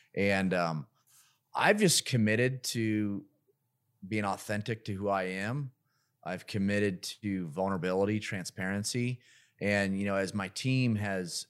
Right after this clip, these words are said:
has interviewed, um, you know, a lot of the students that have been through my Best Right course, you know, 'cause they get, they see ads all the time for all these different courses, right? And a lot of 'em, why they did my course, it's not sure that they were drawn to the large paydays.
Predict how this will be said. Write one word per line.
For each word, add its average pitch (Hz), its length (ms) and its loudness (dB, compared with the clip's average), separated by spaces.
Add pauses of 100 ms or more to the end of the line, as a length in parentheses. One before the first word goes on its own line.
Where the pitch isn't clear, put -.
has 92 340 0
interviewed, 98 880 0 (200)
um, 82 560 -2 (260)
you 95 120 0
know, 90 60 2
a - 20 2
lot 95 200 4
of 90 80 0
the 82 100 -4
students - 680 0
that 92 140 -2
have 80 180 -6
been 95 180 -4
through 98 180 -6
my 85 160 -2
Best 107 320 0
Right 92 180 -2
course, 85 400 -6
you 95 80 -4
know, 95 60 -2
'cause 101 140 -8
they 151 140 2
get, 123 260 0 (500)
they 123 100 2
see 120 220 4
ads 95 260 4
all 90 120 0
the 78 80 -4
time 80 340 -6
for 80 140 -4
all 71 80 0
these 67 220 -8
different - 300 -12
courses, - 460 -4
right? 69 340 -2
And 71 120 -8
a 85 80 -4
lot 98 220 4
of 101 80 2
'em, 95 260 0
why 90 260 0
they 92 140 0
did 87 160 -4
my 80 180 -4
course, 117 560 0 (540)
it's 101 180 -2
not 156 200 2
sure 120 260 4
that 107 140 2
they 110 100 2
were 95 160 -2
drawn 92 540 -2
to 104 160 -8
the 82 100 -6
large 85 400 -2
paydays. 92 760 -4